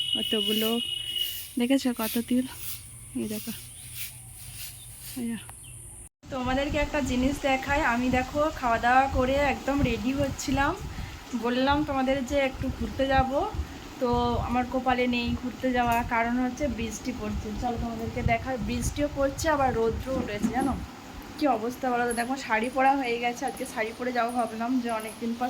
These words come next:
শাড়ি পরে বেরাবো, কিন্তু বললাম না, আমার কপালে নেই। এই দেখো, দেখো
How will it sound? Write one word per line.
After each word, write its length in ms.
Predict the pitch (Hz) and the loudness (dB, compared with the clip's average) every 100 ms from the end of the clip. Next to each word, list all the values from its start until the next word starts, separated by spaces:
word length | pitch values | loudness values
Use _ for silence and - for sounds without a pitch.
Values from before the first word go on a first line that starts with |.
| - | -4
শাড়ি 160 | 208 214 | -6 -4
পরে 120 | 226 214 | -2 -2
বেরাবো, 260 | 196 214 294 - - - - - - - | -2 -2 -6 -10 -16 -14 -14 -14 -14 -2
কিন্তু 400 | 254 262 262 254 247 254 254 - - - - - - - - - 262 | 4 4 4 0 0 -2 -4 -10 -14 -14 -14 -14 -14 -14 -14 -10 -4
বললাম 300 | 240 240 247 254 | 0 0 0 0
না, 60 | 254 | 0
আমার 140 | 247 240 | 0 -2
কপালে 380 | 226 - 226 233 226 | -4 -2 -2 0 -2
নেই। 140 | 226 233 233 - - - - 220 | 0 0 0 -4 -8 -12 -10 -4
এই 80 | 240 233 | -2 -2
দেখো, 200 | 220 226 214 - - - - - - - - - - - - _ 240 | -4 -6 -10 -12 -10 -10 -10 -10 -10 -10 -10 -10 -10 -10 -12 _ -10
দেখো 220 | 233 | -6